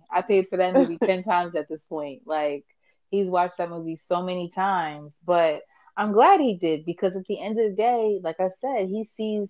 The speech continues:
Speaker 1: himself. He could see himself as a black boy.
Speaker 2: Right.
Speaker 1: He could
Speaker 2: Yep.
Speaker 1: see himself in that movie. Now, I hope
Speaker 2: Oh
Speaker 1: he
Speaker 2: my
Speaker 1: ain't seeing
Speaker 2: God.
Speaker 1: himself
Speaker 2: There you
Speaker 1: dying,
Speaker 2: go.
Speaker 1: but he's able to see, like,
Speaker 2: Yeah.
Speaker 1: he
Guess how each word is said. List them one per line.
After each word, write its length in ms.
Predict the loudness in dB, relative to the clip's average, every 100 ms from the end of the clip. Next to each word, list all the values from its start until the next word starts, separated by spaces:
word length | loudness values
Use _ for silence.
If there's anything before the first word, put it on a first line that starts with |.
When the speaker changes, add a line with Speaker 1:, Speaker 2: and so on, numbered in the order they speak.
| -8
Speaker 1:
himself. 600 | -8 -8 -4 -2 0 -4
He 100 | -6
could 140 | -8 -6
see 220 | -4 -4
himself 480 | -6 -10 -8 -6 -6 -6
as 180 | -6 -6
a 60 | -4
black 320 | 0 0 -2
boy. 160 | -6
Speaker 2:
Right. 280 | -2 -2 -4 -12 _
Speaker 1:
He 100 | -4
could 60 | -2
Speaker 2:
Yep. 140 | -2
Speaker 1:
see 120 | -2 -6
himself 400 | -8 -6 -6 -6
in 120 | -10
that 160 | -10 -8
movie. 360 | -10 -10 -16 -20 _ _ _ _ _ _ _ _ -12
Now, 220 | -2 0
I 20 | 2
hope 160 | 0
Speaker 2:
Oh 40 | 0
Speaker 1:
he 100 | -2
Speaker 2:
my 60 | -2
Speaker 1:
ain't 100 | 0
seeing 180 | 0
Speaker 2:
God. 40 | -2
Speaker 1:
himself 380 | -4 -2 0 6
Speaker 2:
There 100 | 8
you 60 |
Speaker 1:
dying, 340 | 8 6 -2 -4
Speaker 2:
go. 140 | -10 _ _ _ _ _ _ _
Speaker 1:
but 640 | -14 0 8 10 10 6 -2 _ _ _ _ _ _
he's 320 | _ 0 0 2
able 340 | 4 6 6
to 120 | 4 2
see, 420 | 2 4 4 2 4
like, 240 | 4 4
Speaker 2:
Yeah. 160 | 2 -2
Speaker 1:
he 220 | -4